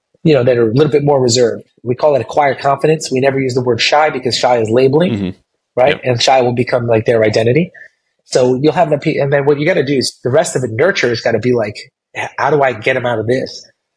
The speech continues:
Speaker 1: Right?
Speaker 2: Mm-hmm.
Speaker 1: They're, they're gonna be their, their proximity, their atmosphere, their, uh, their, you know, their role models.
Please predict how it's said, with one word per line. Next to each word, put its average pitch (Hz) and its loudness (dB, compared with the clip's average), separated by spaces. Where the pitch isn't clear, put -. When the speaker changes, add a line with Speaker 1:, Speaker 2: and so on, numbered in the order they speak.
Speaker 1:
Right? 117 2
Speaker 2:
Mm-hmm. - -12
Speaker 1:
They're, 131 4
they're 131 2
gonna 127 0
be 135 0
their, 123 2
their 117 2
proximity, 143 2
their 123 2
atmosphere, 127 2
their, 117 4
uh, 113 4
their, 117 2
you 135 0
know, 107 -2
their 107 0
role 147 4
models. 131 0